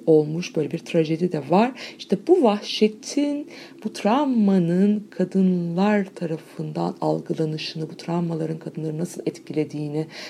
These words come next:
dair tüm insanlığa bir mesaj vermek istiyor. Bunun için de herhalde tüm Avrupa'nın, aslında tüm dünyanın odağında olan Manifesta gibi bir Biennale'in seçilmiş olması çok yerinde bir karar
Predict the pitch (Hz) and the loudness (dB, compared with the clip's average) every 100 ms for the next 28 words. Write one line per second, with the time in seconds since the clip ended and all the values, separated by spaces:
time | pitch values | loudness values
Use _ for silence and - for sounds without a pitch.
0 | - - 151 151 165 185 - - 277 202 | -12 -4 0 2 0 -2 -10 -2 4 4
1 | 170 170 160 180 170 156 165 - - 190 | 4 0 2 0 0 -4 -6 -6 2 4
2 | 170 156 147 143 - - 185 180 175 190 | 4 2 -2 -6 -12 -2 0 2 4 4
3 | 185 160 160 180 160 143 135 190 - - | 2 -6 -4 -2 0 0 2 0 0 -18
4 | - - 214 185 170 - 165 160 170 - | -6 4 6 6 4 0 -4 -4 -8 -6
5 | 247 233 196 180 175 175 196 185 160 165 | -2 4 6 6 4 0 0 0 0 0
6 | 160 165 185 - 165 156 180 190 - - | 0 0 -2 0 0 2 0 -2 -10 -10
7 | - 175 185 214 214 180 170 165 - 165 | 0 2 2 2 0 -2 -2 -2 -4 -4
8 | - 170 170 165 175 196 180 - 160 156 | -2 2 4 4 4 4 0 -4 -6 -6
9 | - - 180 170 147 151 - - 247 - | -8 -2 0 2 0 -10 -4 2 2 2
10 | - - 220 220 170 170 190 170 - 156 | -16 0 2 6 4 6 4 2 -2 -2
11 | 147 | -2